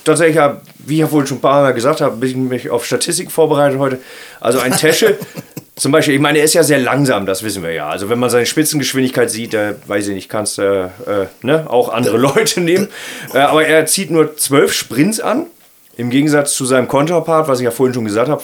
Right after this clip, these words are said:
Speaker 1: der vierunddreißig Sprints auf der gleichen Position hatte. Das ist schon ein Riesenunterschied. Und Tesche hat auch diesmal nur acht Zweikämpfe geführt.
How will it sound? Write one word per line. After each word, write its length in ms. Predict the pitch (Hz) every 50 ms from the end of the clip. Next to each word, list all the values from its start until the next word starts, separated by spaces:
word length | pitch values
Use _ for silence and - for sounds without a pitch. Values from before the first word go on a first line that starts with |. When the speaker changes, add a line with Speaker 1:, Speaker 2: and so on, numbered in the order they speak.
| - -
Speaker 1:
der 140 | 113 110 110
vierunddreißig 800 | - - - 135 127 120 107 123 117 107 101 123 139 - 175 156
Sprints 360 | - - - - 143 165 170 -
auf 120 | - 117
der 80 | 123 117
gleichen 300 | 98 107 104 131 165 156
Position 600 | 139 139 123 120 110 - - 127 139 160 143 113
hatte. 240 | 98 95 123 151 - - - - - - - - _
Das 160 | - 107 107
ist 80 | - 139
schon 200 | - - 127 117
ein 20 |
Riesenunterschied. 720 | 110 127 139 127 127 117 139 160 180 151 120 127 156 156 - - - - - - - -
Und 380 | - 151 151 147 143 - - -
Tesche 340 | - 135 139 - - 147
hat 140 | 135 143 -
auch 160 | 127 120 117
diesmal 460 | - 127 135 139 147 151 143 143 135 131
nur 320 | 127 135 156 151 - -
acht 340 | - 127 180 - - - -
Zweikämpfe 600 | - - - 110 131 165 - - 139 117 104 107 101
geführt. 460 | 104 - - - 123 120 - -